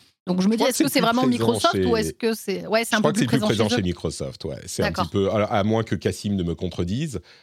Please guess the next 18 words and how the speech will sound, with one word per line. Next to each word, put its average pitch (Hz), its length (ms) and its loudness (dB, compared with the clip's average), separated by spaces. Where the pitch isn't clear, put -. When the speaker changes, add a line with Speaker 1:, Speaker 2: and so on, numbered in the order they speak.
Speaker 2:
euh, 87 640 0
enfin, 104 140 0
chez 98 140 -2
Microsoft, - 480 -8
chez 95 160 -4
Xbox 104 540 -2
spécifiquement, - 580 -8
Speaker 1:
Ouais, 202 140 2
ouais. 185 180 0
Speaker 2:
euh, 78 480 -2
Speaker 1:
Ouais, 58 180 -10
tout 50 60 -16
à - 40 -16
fait. 95 140 -18
Speaker 2:
qui, 90 320 -4
qui 92 340 -2
est, 92 200 2
euh, 80 80 0